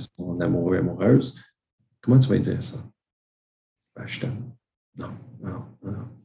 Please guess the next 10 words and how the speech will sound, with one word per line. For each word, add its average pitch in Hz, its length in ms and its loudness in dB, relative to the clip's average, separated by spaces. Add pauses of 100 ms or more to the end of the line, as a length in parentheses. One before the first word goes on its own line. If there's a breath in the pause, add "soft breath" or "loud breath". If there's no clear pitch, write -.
(120)
Comment 110 360 4
tu 123 120 -4
vas 98 120 -2
lui 87 120 -2
dire 90 360 -6
ça ? - 260 -14 (260)
Tu - 120 -20
sais. « - 100 -12 (1700 soft breath)
Je 95 240 -4 (760)
t'aime. » - 260 -10